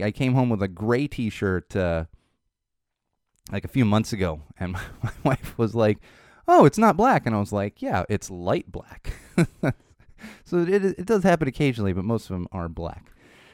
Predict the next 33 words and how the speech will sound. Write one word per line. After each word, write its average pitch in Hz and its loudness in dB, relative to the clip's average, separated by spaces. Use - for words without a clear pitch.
Uh, 120 2
but 98 -6
make 139 0
sure - -4
you're 120 0
wearing 110 2
your, 90 -4
or 113 0
hopefully 151 0
you 120 0
were 170 6
wearing 113 2
your 95 -4
ska 98 -2
t-shirt 98 -6
yesterday. 95 0
If 190 0
not, 214 4
every 151 2
day 101 2
should 87 -8
be 87 -6
International 87 -8
Ska 90 -6
T-Shirt 90 -8
Day. 87 -6
All 120 2
right, 131 4
uh, 127 4
hashtag 208 0
fake 233 0
Wordle 165 4
facts. - -4